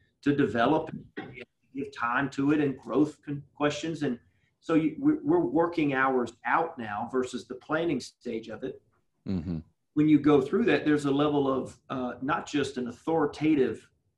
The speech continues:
Speaker 1: voice and, and perspective we can bring. So these are the best practices, but there's a level of empathy.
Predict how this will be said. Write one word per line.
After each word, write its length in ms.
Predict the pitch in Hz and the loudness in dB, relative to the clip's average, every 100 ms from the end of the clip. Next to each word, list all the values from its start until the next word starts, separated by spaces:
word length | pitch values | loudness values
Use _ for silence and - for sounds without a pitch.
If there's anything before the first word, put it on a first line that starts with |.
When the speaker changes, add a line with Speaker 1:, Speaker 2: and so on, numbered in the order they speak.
| - | -4
Speaker 1:
voice 380 | 135 135 135 | 0 0 0
and, 160 | 123 113 - | -6 -6 -6
and 240 | 120 110 | -8 -6
perspective 540 | 123 123 - 139 - 123 | -8 -8 -4 -4 -4 -4
we 80 | 135 | -4
can 160 | 120 | -4
bring. 320 | 120 120 104 | -4 -4 -4
So 140 | 104 120 | -10 -2
these 200 | 143 131 | 0 0
are 60 | |
the 80 | 127 | -2
best 260 | 131 120 - | -4 -6 -4
practices, 600 | 113 107 - - - - _ _ - | -6 -6 -12 -16 -18 -18 _ _ -2
but 100 | 135 | 2
there's 160 | 131 | 4
a 40 | 127 | 6
level 260 | 143 131 | 4 4
of 80 | 120 | 2
empathy. 500 | 135 131 - - - | 0 -4 -10 -16 -18